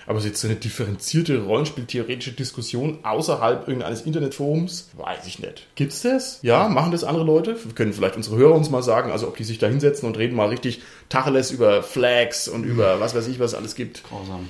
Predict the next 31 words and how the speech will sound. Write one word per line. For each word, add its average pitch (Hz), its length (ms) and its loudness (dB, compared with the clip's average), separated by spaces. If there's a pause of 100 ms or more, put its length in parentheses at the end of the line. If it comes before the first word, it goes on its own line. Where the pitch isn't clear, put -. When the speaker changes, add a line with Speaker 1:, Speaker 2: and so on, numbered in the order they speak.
(140)
Speaker 2:
grausam. 95 420 -14
Speaker 1:
Äh, 120 120 -10 (180)
weiß 123 200 0
ich 320 40 4
nicht, 120 140 2
das 110 60 -4
ist - 60 -6
vielleicht 127 220 6
auch 117 140 0
gut, 175 140 2 (100)
weiß 117 240 -2
ich 113 60 -2
nicht. - 300 -10
Speaker 2:
Also 110 120 -6
ich - 80 -8
bin 131 120 0
da 113 180 2
ähnlicher 117 420 -4
Ansicht 110 280 -4 (120)
wie 113 80 -8
die 110 100 -8
Sarah 104 260 -4
und 104 160 -6
halte, 107 400 -6
äh, 104 320 -6
Kommunikation 131 640 -2
zwischen 127 240 -8
Spielleitern 127 540 -6
und 113 400 -6
Spielern 123 600 -6
für 107 520 -8